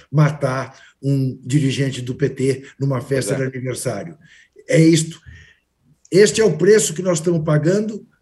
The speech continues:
Speaker 1: por ter eleito um cara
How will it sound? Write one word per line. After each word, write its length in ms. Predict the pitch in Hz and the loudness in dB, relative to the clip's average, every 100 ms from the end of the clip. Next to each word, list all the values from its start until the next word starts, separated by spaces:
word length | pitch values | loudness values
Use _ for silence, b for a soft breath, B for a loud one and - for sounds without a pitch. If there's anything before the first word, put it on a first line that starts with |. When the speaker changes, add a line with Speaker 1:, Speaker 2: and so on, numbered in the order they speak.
| _ | _
Speaker 1:
por 200 | 160 170 | -2 -2
ter 460 | 160 185 180 180 - | 2 0 0 -6 -2
eleito 720 | 165 165 190 208 196 202 202 | 4 6 8 6 4 -4 -6
um 140 | 185 180 | -4 -4
cara 680 | 160 185 196 156 151 151 | 0 2 2 2 0 -4